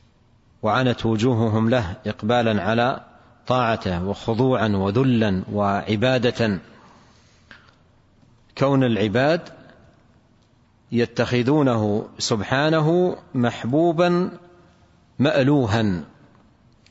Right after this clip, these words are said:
ويفردونه بالحب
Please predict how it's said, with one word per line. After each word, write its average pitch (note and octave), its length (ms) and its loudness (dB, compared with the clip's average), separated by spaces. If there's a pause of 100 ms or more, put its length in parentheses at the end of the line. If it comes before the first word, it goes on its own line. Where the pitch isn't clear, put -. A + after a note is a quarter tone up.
(200)
ويفردونه A#2+ 960 0
بالحب C3+ 1000 0